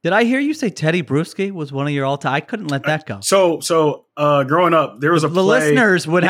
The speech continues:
Speaker 1: have to, if I didn't follow up on that, I mean, the listeners would take this podcast away from me.
Speaker 2: <laughs> So, yeah, all right. So growing up, right, <laughs> Teddy Bruschi was one of my f-,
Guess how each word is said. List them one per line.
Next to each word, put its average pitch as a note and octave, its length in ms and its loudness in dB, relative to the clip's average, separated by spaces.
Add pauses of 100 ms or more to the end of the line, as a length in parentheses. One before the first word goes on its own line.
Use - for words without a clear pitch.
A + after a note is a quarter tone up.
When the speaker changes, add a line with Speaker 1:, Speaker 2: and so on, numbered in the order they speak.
Speaker 1:
have G#3+ 140 -4
to, G#3+ 140 0
if G3+ 140 2
I G#3+ 140 2
didn't C4 180 -8
follow G#3 300 2
up G3 180 2
on C#3 140 0
that, C3 240 0
I C3 120 -4
mean, C3+ 140 -2
the C#3 120 -4
listeners C#3+ 360 -6
would B2 140 -10
take C#3+ 240 -6
this B2+ 100 -8
podcast B2 600 -2
away E3+ 180 2
from - 160 -8
me. D4 100 0
Speaker 2:
<laughs> - 60 -10 (300)
So, G3+ 220 2
yeah, F3+ 300 4
all D#3+ 160 2
right. C#3+ 100 -2
So D3 380 -2
growing F3 260 2
up, D3 180 2
right, C#3 280 0 (240)
<laughs> C#3+ 180 -2 (280)
Teddy F3+ 220 0
Bruschi D#3+ 440 -2
was C#3+ 180 0
one D3 160 0
of D3+ 60 2
my C#3+ 160 2
f-, - 300 -10